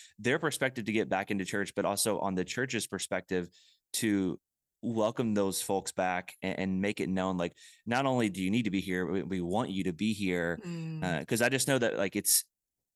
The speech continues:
Speaker 1: there are some people that they've gotten into that comfort level now, and that's just what they do. Like, Sunday is, yeah, we'll, we'll watch church, but, you know, we're not gonna make it a priority to be there. And, uh, I, I think his book, Belong, and your book, Welcome, pair so well together because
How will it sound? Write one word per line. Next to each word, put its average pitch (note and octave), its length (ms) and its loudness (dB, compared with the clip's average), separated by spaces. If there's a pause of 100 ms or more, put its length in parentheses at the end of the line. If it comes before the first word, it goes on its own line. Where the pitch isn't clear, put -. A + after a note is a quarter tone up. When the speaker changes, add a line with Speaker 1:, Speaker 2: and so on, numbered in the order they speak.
(120)
Speaker 1:
there A2 80 0
are A2+ 40 2
some C3+ 180 0
people B2 280 -2
that G#2+ 220 2
they've G#2 160 2
gotten G#2 240 0
into F#2 160 -2
that G2+ 160 0
comfort A#2+ 320 -2
level F2+ 220 0
now, F2 180 0
and F2+ 80 -2
that's F#2 160 0
just - 160 -2
what G2 100 -2
they F#2+ 140 0
do. G2 280 2
Like, F#2+ 280 0
Sunday G#2 460 2
is, F#2+ 520 0 (840)
yeah, A#2 200 4
we'll, A2 180 0
we'll D3 140 2
watch A#2 320 2
church, G2+ 440 -2
but, G2 280 2 (200)
you G#2+ 100 0
know, F#2 100 0
we're G2+ 100 0
not G2 180 -2
gonna G2 140 -2
make F#2+ 160 -2
it F#2 60 -2
a F2+ 60 -2
priority F2+ 500 0
to F2 180 -4
be G#2 180 0
there. F2+ 320 2
And, E2+ 220 0 (420)
uh, D#2+ 200 -4 (280)
I, A#2 160 2
I A2+ 80 0
think C#3 380 -2 (160)
his B2+ 240 0
book, A2+ 260 2
Belong, G#2 560 0
and F#2 140 -2
your G#2 160 0
book, G2 200 0
Welcome, F2+ 380 0
pair A2 260 -2
so G2 220 0
well F#2+ 180 2
together F2+ 380 0
because F#2 440 -2